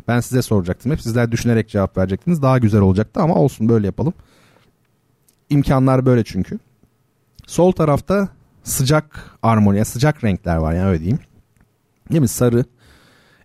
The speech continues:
efendim ateş var orada mesela. Kırmızı, turuncu, bunun gibi sıcak renkler var. Ama sağ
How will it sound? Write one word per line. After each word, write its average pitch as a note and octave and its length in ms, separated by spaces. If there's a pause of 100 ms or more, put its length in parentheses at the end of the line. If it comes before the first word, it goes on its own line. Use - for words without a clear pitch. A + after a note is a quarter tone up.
efendim A2+ 440
ateş - 540
var F2 200
orada E2 240
mesela. F2 440 (240)
Kırmızı, A#2+ 580 (920)
turuncu, A#2 640
bunun D#3 220
gibi D3 240
sıcak C#3+ 460
renkler G2 560 (240)
var. G#2 400 (500)
Ama A2 280
sağ C#3+ 380